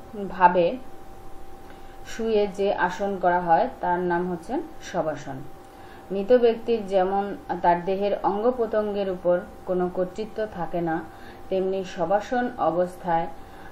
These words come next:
আসনকারীর দেহের কোনো অংশে তার কোনো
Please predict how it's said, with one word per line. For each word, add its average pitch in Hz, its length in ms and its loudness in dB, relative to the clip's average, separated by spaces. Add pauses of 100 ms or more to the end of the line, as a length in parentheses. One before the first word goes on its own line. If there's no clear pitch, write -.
আসনকারীর 190 880 2
দেহের 196 440 0
কোনো 180 360 0
অংশে 175 500 0 (300)
তার 175 220 4
কোনো 170 320 -2